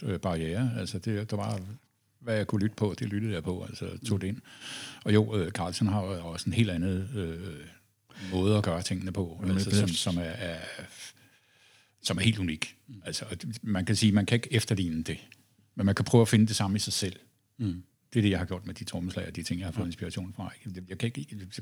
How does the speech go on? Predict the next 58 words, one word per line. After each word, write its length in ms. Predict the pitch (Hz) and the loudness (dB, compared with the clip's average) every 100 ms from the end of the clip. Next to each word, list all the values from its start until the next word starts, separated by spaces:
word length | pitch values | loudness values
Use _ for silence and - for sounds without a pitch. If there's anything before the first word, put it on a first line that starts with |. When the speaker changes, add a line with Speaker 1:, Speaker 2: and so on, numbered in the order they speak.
| - 113 _ _ - | -16 -20 _ _ -2
Speaker 1:
til 120 | 117 | 4
starten, 360 | 135 113 120 | 4 4 2
i 40 | 113 | 6
øvelokalet 520 | 135 147 160 123 117 | 8 8 8 6 4
kan 100 | 110 | 4
du 40 | 107 | 4
godt 160 | 113 | 4
efterligne, 380 | 104 - 98 80 104 | 2 2 -2 -2 -8
ikke? 120 | 98 _ _ _ _ _ _ | -16 _ _ _ _ _ _
Spille 380 | - 110 101 95 | 2 4 4 2
slag 240 | - 101 90 | 0 -2 -2
for 80 | - | -6
slag, 280 | 98 98 - | -6 -8 -8
men 140 | - | -4
så 120 | 85 120 | 0 2
er 40 | |
du 80 | 113 | 6
nødt 180 | 113 104 | 6 6
til 100 | 104 | 0
at 80 | |
finde 240 | - 98 107 | 2 2 2
det 120 | 110 | 0
groove, 280 | - 101 101 - | 0 0 0 -4
der 60 | 110 | -2
ligger 240 | 95 92 | -2 -2
der. 120 | 95 95 - - | -4 -8 -16 -14
Og 120 | 90 | -4
det 120 | 123 | 2
er 40 | 120 | 4
ikke 140 | 120 | 4
altid, 240 | 101 - 117 | 2 0 -2
at 40 | |
det 40 | 95 | -2
er 20 | |
de 60 | 95 | 0
her 100 | 107 | -2
Carltons, 480 | 101 82 80 95 90 | -2 -4 -4 -6 -6
jeg 80 | 87 | -8
skal 140 | 90 | -8
lede 200 | 90 92 | -8 -8
efter. 160 | - - | -10 -8
Jeg 80 | |
skal 80 | 110 | -6
Speaker 3:
Mm. 60 | 92 | -4
Speaker 1:
lede 100 | 101 | -4
efter 160 | 107 | -4
mit 100 | 98 | -6
eget. 260 | 87 80 104 - | -6 -8 -10 -4
Speaker 3:
Ja. 120 | 104 - - | -2 -2 -6
Speaker 1:
Men 120 | 92 | -6
Speaker 2:
Og 60 | - | 2
Speaker 1:
så 80 | |
Speaker 2:
der 60 | 113 | 6
er 60 | 123 | 8
også 300 | 120 - 135 | 8 8 8
en, 300 | 127 113 135 | 8 6 6
en, 340 | 110 104 113 | 6 4 4
øh, 180 | 113 | 2